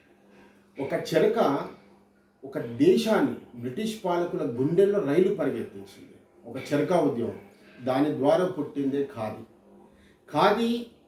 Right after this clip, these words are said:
ఆనాటి నుండి, అంటే దాదాపు ప్రజాస్వామ్య, అంటే భారతదేశానికి స్వాతంత్రం వచ్చిన తర్వాత డెబ్బై తొమ్మిది సంవత్సరాల వరకు కూడా ఒక నాయకుడి ఆత్మస్థైర్యాన్ని పెంచింది ఖాదీ ఉద్యమం.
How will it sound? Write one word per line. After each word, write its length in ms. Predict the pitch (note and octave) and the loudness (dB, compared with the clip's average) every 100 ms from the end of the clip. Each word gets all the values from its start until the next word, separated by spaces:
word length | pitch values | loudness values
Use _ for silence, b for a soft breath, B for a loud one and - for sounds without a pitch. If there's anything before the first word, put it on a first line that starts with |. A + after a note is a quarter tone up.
| _ _ - | _ _ -6
ఆనాటి 520 | C#3 E3+ F3 F3+ F3 | 0 2 2 0 0
నుండి, 400 | E3+ F3 F3+ G3+ - | 0 2 2 0 -2
అంటే 200 | B2+ D3+ | -6 -4
దాదాపు 480 | B2 C3+ D3+ - F#3 | -2 0 0 0 -2
ప్రజాస్వామ్య, 760 | - C3+ D3+ D#3+ E3 D#3+ D#3+ | -4 -2 -2 -2 -4 -4 -2
అంటే 180 | C#3+ C3 | -4 -4
భారతదేశానికి 720 | B2+ B2+ C3+ D#3 D#3 D#3 C#3+ | -2 -2 -4 -4 -6 -4 -4
స్వాతంత్రం 640 | B2 B2+ B2 D3+ C#3+ C#3 C3+ | -4 -6 -2 0 0 0 -4
వచ్చిన 340 | A#2+ D3+ D3 | -4 -4 -4
తర్వాత 580 | B2 A#2 A2+ A#2 C#3+ F#3 - B B B | -2 -4 -4 -4 -6 -8 -14 B B B
డెబ్బై 320 | - B2+ F#3 F#3 | -6 2 4 4
తొమ్మిది 340 | E3 D#3 C#3+ | 2 -4 -6
సంవత్సరాల 540 | D3 D3+ D#3 D#3 D3+ | -4 -4 -4 -4 -2
వరకు 360 | C#3 C#3 B2+ D3 | 0 -2 -4 -4
కూడా 180 | C#3 D3 | -2 -2
ఒక 120 | C#3+ | 0
నాయకుడి 640 | B2 B2 C3 E3+ F#3 F#3 | -2 0 4 6 6 4
ఆత్మస్థైర్యాన్ని 880 | C#3+ C#3+ - F#3 - E3+ D3+ D3 C#3+ | 2 -2 -2 -4 -4 -4 -2 0 0
పెంచింది 420 | A#2+ A2+ G2+ G2+ F#2+ | -2 -6 -10 -12 -10
ఖాదీ 240 | B2+ C3+ C#3+ | -4 2 2
ఉద్యమం. 360 | A#2+ G#2+ G2+ | 2 -2 -10